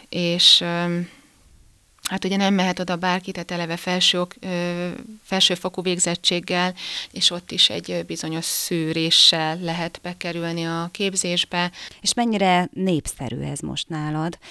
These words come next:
Speaker 2: Mennyien ismerik, vagy keresik nálad ezt a
Speaker 1: Szerintem még sokan nem
Speaker 2: szolgáltatást?
Speaker 1: ismerik,
Speaker 2: Mhm.
Speaker 1: mert, ö, nekem arra így a mindennapi munkám mellett nem nagyon van időm így írogatni, és, ö, és, ö,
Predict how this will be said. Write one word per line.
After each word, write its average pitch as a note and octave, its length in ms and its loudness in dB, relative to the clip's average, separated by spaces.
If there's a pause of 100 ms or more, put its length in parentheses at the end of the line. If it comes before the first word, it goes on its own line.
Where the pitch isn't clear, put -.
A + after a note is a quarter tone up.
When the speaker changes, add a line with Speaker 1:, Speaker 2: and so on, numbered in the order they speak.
(120)
Speaker 2:
Mennyien G#3+ 440 6
ismerik, F3+ 540 0
vagy F3 160 -6
keresik D3 520 -8
nálad D3 360 -8
ezt - 340 -10
a D#3 380 -4
Speaker 1:
Szerintem A3+ 360 2
még A3 120 2
sokan A3+ 300 0
nem G3+ 80 -2
Speaker 2:
szolgáltatást? F#3+ 300 0
Speaker 1:
ismerik, F#3+ 680 0
Speaker 2:
Mhm. F3 120 -12
Speaker 1:
mert, F#3 340 -6
ö, F#3 320 2 (440)
nekem G3+ 440 -2
arra F#3+ 360 2
így F#3+ 120 2
a F#3 180 4
mindennapi F#3 600 0
munkám F#3+ 600 4
mellett F3+ 480 4
nem G3 180 2
nagyon F3 360 0
van F3 160 0
időm F3 460 -2
így F3 220 -4
írogatni, F3 600 0
és, E3+ 380 6
ö, F3+ 160 0 (500)
és, F#3+ 240 0
ö, E3+ 300 0